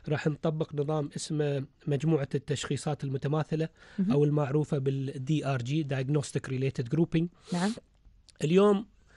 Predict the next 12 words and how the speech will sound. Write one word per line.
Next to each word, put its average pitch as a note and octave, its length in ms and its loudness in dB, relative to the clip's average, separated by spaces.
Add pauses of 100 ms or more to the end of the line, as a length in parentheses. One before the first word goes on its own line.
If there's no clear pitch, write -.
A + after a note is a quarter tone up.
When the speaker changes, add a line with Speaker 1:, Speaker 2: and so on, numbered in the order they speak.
(380)
Speaker 1:
ال-، C3+ 1300 -2
الفوترة D3+ 600 4 (560)
العلاجية D3 840 2
هي E3 480 2
على D3+ 480 0
الخدمة C3+ 440 -2
المقدمة، A#2 540 -6
fee - 280 -2
Speaker 2:
صحيح. D#3 240 2
Speaker 1:
for - 20 -4
service. A2+ 560 -4 (120)
Speaker 2:
مهم. G3 220 2